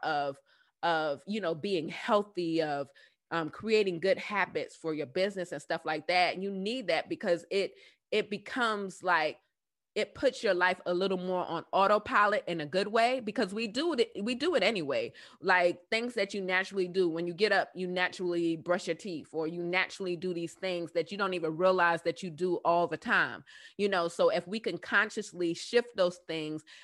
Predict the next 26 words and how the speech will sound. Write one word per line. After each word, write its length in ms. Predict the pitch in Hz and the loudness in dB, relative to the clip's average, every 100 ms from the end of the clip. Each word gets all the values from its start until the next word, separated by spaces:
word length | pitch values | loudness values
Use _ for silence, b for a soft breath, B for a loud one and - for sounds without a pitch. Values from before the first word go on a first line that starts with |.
| - | -2
and 180 | 185 165 | -2 0
do 140 | 208 | -2
more 340 | 175 190 214 - | 0 4 4 4
of 140 | 190 165 | 2 2
the 100 | 170 | -2
things 420 | - 185 180 175 | 0 -2 -2 -4
that's 240 | 143 151 | -4 -4
beneficial 800 | 147 180 165 139 - 226 262 214 | -2 -2 -2 -4 2 4 4 -2
to 220 | 202 175 151 | -4 -2 0
us, 220 | 131 - | -2 -4
that's 200 | 147 147 | -6 -6
beneficial 960 | 147 165 156 - 220 262 - 190 165 B B - | -4 -4 -6 2 2 2 0 0 0 B B -2
to, 380 | 208 175 160 160 | 2 4 2 -2
you 120 | 185 | -2
know, 240 | 175 151 | 0 0
our 240 | - 156 143 | 2 4 2
health 480 | - 220 165 147 139 | 2 0 0 -2 -8
and 160 | 147 | -10
to 160 | - 185 | -2 0
our 240 | 156 135 - | 0 -2 2
body 540 | 175 165 160 151 151 | 4 6 4 0 -4
and, 160 | 143 143 B B _ | -6 -10 B B _
um, 240 | 170 165 135 | -2 0 0
our 160 | 156 - - | -2 -2 -2
energy 640 | 185 175 151 160 156 151 | 0 0 -2 -2 -2 -2
and, 300 | - 156 147 | -4 -4 -6